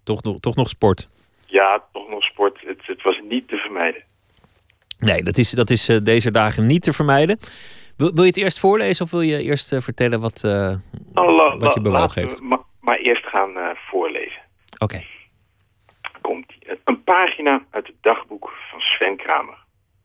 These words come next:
Speaker 2: Woensdag negentien februari tweeduizend veertien.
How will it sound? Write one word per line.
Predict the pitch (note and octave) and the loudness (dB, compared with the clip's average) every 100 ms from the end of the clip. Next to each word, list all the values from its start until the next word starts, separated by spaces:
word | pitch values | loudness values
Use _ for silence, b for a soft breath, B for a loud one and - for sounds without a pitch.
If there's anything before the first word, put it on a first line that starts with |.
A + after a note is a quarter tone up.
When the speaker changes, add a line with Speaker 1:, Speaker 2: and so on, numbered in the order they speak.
| _ _ _ B B B | _ _ _ B B B
Speaker 2:
Woensdag | - C4+ F3+ - E3+ - | 2 4 4 2 0 -2
negentien | - C3 D#3 - C#3 | -2 2 2 -2 -12
februari | - A#2+ G#2+ F#2+ F#2 F2 E2 | -6 -6 0 2 2 -2 -14
tweeduizend | - G2+ F#2+ F2+ F2+ | -4 2 4 2 -2
veertien. | - F2+ E2 - | -10 -14 -14 -18